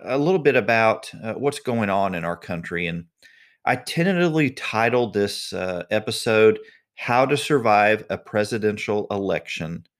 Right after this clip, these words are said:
in twenty twenty. <laughs> I was laughing to myself. Uh, sorry about that. But just that everything that we've gone through this year, um,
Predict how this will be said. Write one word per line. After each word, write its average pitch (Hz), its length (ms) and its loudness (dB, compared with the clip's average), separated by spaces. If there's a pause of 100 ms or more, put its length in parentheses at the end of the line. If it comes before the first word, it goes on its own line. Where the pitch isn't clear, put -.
(440)
in 98 160 -2
twenty 87 320 -4
twenty. 92 380 -8 (4000)
<laughs> - 0 -
I - 1040 -4
was 107 180 2
laughing 98 380 2
to 98 80 -6
myself. 95 580 -2 (580)
Uh, 123 180 0 (240)
sorry 127 320 2
about 92 260 2
that. 113 280 2
But 131 140 -8
just 170 300 -2
that 160 400 2
everything 196 400 -2
that 147 100 0
we've 107 320 -4
gone 180 420 -8
through 90 380 -4
this 92 320 -8
year, 80 320 -8 (540)
um, 90 480 -6